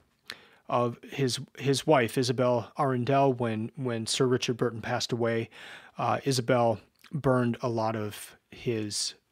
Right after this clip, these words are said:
works, um, a lot of his notes, his, a lot of his personal notes. Uh, she was a staunch Roman Catholic. He practiced Islam his whole life, and, uh, his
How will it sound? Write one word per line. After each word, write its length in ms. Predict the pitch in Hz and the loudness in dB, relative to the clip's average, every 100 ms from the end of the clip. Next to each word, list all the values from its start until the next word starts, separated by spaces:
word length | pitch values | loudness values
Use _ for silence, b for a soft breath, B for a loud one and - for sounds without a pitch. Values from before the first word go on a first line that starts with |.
| - | -10
works, 480 | 131 107 - - - - B B B B | -4 -4 -4 -4 -4 -10 B B B B
um, 300 | 127 107 107 | -6 -6 -6
a 60 | 117 | -4
lot 180 | 113 110 | -2 -2
of 80 | - | -4
his 240 | 120 - | -6 -2
notes, 380 | 139 151 143 - | 4 4 4 -2
his, 160 | 120 | -4
a 60 | 139 | -2
lot 180 | 120 117 | -2 -2
of 60 | |
his 120 | 107 - | -4 -4
personal 460 | - 135 - 131 | 0 0 0 0
notes. 440 | 120 120 123 - - B B B B B | 0 0 -4 -8 -10 B B B B B
Uh, 220 | - 110 | -8 -4
she 220 | 104 - 135 | -2 0 0
was 180 | 123 | -2
a 60 | 127 | -2
staunch 560 | - - 147 147 - - | -2 2 2 2 -2 -2
Roman 340 | 175 139 123 110 | 0 2 2 0
Catholic. 640 | - 156 143 160 147 - - B B B | 2 2 4 4 2 0 -16 B B B
He 540 | - 143 135 131 127 - - _ | -2 0 2 2 0 -4 -18 _
practiced 580 | - 135 - 135 - - - | 0 2 2 -2 -2 -2 -2
Islam 400 | 139 139 135 113 | 0 2 2 0
his 160 | 123 | -2
whole 160 | - 127 | 0 0
life, 540 | 120 139 139 - - - B B B B | 2 2 2 0 -10 -20 B B B B
and, 540 | 131 127 117 117 - - | 0 2 2 0 -2 -2
uh, 180 | 127 113 | 0 0
his 380 | - 135 113 | 0 0 0